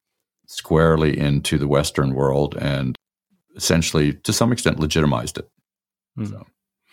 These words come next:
Speaker 2: Well, I mean, you're bringing up so many thoughts for me every time you <laughs> speak. So it, it's hard to keep up, like, the different things that I wanna ask you about. But the one thing that you said in this last one is about this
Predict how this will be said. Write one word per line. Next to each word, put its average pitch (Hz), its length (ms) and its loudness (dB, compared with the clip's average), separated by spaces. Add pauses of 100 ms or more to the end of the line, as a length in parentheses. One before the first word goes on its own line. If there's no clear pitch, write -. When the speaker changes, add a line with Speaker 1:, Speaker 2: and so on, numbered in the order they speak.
(360)
Speaker 2:
Well, 196 240 2
I 170 160 0
mean, 165 160 2
you're 160 100 2
bringing 196 300 4
up 127 120 4
so 135 220 2
many 110 220 2
thoughts 104 380 0
for 107 160 -8
me 98 180 -8
every 101 200 -6
time 95 280 -6
you 92 60 -8
<laughs> - 140 -6
speak. 135 420 0
So 120 300 2
it, 123 160 0
it's 139 140 -6
hard 165 220 2
to - 60 -4
keep - 300 -2
up, 120 260 2
like, 107 400 -2
the 101 360 -2 (520)
different 131 340 2
things 131 220 4
that 113 140 4
I 104 60 4
wanna 104 240 2
ask 113 340 0
you 92 100 -4
about. 107 300 -10
But 131 180 -2
the 131 260 4
one 156 640 2
thing 156 200 4
that 143 140 4
you 120 80 2
said 120 240 2
in 110 100 4
this 98 260 0
last 107 540 -2
one 92 220 0
is 98 300 -2 (540)
about 160 260 2
this 208 160 4